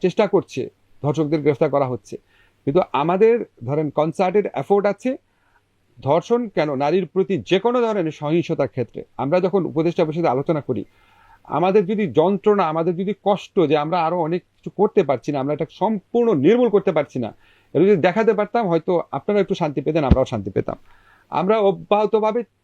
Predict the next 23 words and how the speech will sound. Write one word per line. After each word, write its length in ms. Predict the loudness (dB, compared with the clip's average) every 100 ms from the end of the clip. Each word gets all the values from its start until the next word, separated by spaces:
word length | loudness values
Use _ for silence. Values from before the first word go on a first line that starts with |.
| _ _ _ -2
চেষ্টা 280 | 0 2
করে 180 | 0 0
যাব। 240 | 0 -2 -8 _ 0
ঐতিহাসিকভাবে 880 | 2 4 2 2 0 -2 0 2 2
আমাদের 300 | 0 -2 -2
সমাজে 440 | -2 0 0 0 -4 _ _ _ _ -4
নারীরা 360 | -2 2 2
ভালনারেবল, 580 | 2 2 2 2 2 -4 -10 _ _ _ _ -2
কিন্তু 440 | 0 4 2 2 -2 _ _ _
আমাদের 400 | -2 0 4 6
এই, 260 | 6 4 0 -6
এরকম 300 | -4 -2 0
একটা 360 | 0 0 0 -2 -10 -20 _
জুলাই 400 | -16 -2 2 2
গণ 180 | 2 0
অভ্যুত্থানের 560 | -2 -4 -8 -4 -4 -2
পরে 360 | 0 0 0 -4 _ _ _ -6
যেই 300 | 2 2 2
গণ 180 | 0
অভ্যুত্থানে 640 | -2 -2 -4 0 0 0 -2 -2
নেতৃত্ব 540 | -2 0 -2 2 4
দিয়েছে 440 | 4 2 2 0
ছাত-, 460 | 2 -4 -4 _ -4